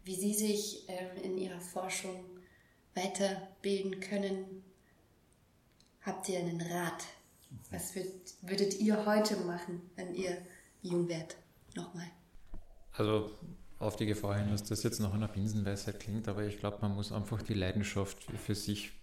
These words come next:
Speaker 2: für das Thema, das einen interessiert, auch behalten. Wissenschaft ist an vielen Stellen frustrierend, ist, äh, auch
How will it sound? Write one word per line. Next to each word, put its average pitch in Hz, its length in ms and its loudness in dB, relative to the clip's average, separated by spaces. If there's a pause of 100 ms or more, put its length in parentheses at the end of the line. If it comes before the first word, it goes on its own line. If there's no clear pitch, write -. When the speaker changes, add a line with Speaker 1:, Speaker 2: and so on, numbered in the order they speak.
Speaker 2:
für - 180 0
das 107 240 0
Thema, 107 340 2
das 101 220 0
einen 98 120 2
interessiert, 101 540 0
auch 98 140 2
behalten. 90 580 0
Wissenschaft 104 560 2
ist 107 180 -4
an 101 160 0
vielen 110 380 6
Stellen 104 540 2 (180)
frustrierend, 120 920 4
ist, - 400 -2
äh, 101 340 2 (260)
auch 98 240 0